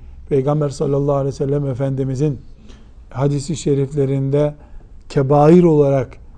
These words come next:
önümüze sunulmuş olan hatalar kesinlikle, e, müminin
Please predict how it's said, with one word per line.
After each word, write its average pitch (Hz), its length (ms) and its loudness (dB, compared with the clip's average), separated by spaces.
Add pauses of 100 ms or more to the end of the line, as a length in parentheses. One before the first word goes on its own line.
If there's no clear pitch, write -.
(140)
önümüze 143 460 -2
sunulmuş 147 640 -2
olan 156 340 -2 (380)
hatalar 151 680 0 (480)
kesinlikle, 165 920 2 (580)
e, 131 200 -4
müminin 170 720 2